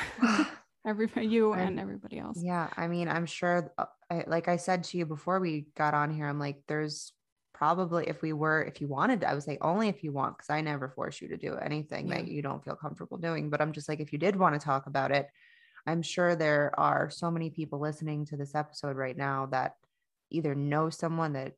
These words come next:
Speaker 1: that has passed, or know someone that knows someone that has passed, or maybe it was in passing that you found out someone passed. But there was a lot,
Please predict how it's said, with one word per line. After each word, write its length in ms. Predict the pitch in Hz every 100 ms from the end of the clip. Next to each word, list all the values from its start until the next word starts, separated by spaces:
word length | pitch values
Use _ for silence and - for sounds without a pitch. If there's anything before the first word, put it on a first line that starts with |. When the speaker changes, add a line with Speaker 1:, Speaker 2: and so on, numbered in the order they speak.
| _ _ _ -
Speaker 1:
that 140 | 139
has 260 | 143 147 147
passed, 340 | 165 156 151
or 40 | 151
know 160 | 139
someone 280 | 139 143 135
that 80 | 139
knows 240 | 151 175
someone 180 | 180 170
that 100 | 165
has 160 | 160 151
passed, 420 | 165 160 156 -
or 40 | 147
maybe 260 | 147 143
it 80 | 143
was 300 | 143 147 - - - _ _ _ -
in 200 | 165 165
passing 500 | 165 160 156 165 151
that 120 | 151
you 100 | 143
found 320 | 151 156 156
out 160 | 156 -
someone 320 | 165 160 151
passed. 420 | 165 156 160 - -
But 260 | 143 - - -
there 100 | 160
was 140 | 156
a 60 | 160
lot, 400 | 165 170 175